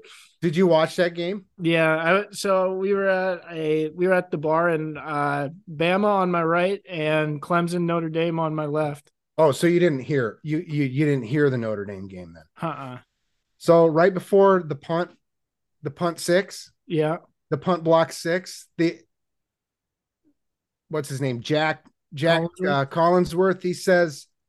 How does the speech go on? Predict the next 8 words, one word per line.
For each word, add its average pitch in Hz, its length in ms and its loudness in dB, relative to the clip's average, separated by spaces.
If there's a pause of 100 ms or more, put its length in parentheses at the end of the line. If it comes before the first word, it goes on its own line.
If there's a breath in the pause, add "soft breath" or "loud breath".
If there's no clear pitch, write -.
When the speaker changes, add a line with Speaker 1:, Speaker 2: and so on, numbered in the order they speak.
(1200)
Speaker 1:
Notre 220 220 4
Dame's 269 240 4
had 240 140 2
a 208 40 -2
few 226 220 -6
block 220 360 -4 (100)
punts 240 340 -2
all, 180 300 -2